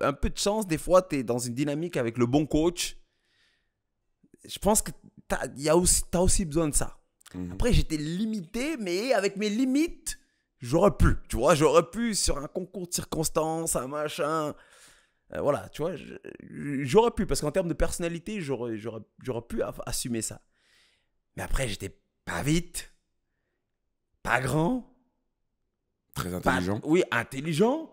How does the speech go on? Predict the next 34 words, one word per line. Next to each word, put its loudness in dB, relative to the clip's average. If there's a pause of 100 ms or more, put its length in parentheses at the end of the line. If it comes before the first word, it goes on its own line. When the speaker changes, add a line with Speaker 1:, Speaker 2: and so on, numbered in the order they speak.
(360)
Speaker 1:
euh, -4
malin, -2
capacité -4
Speaker 2:
Antici- -10
Speaker 1:
de, -12
de -4
réaction, -4
d'analyse. -4 (880)
Mais -6
pour -12
le... -10 (800)
tout 4
en 6
haut, 4 (1600)
pour -4
tout 2
en 0
haut, 2
je -2
pense -4
qu'il -2
me 2
manquait -2
quelque -6
chose. -12 (200)
Speaker 2:
Mais -10
quand -4
tu -6
dis -2
tout -6
en 0
haut, -4
c'est -8
quoi ? -14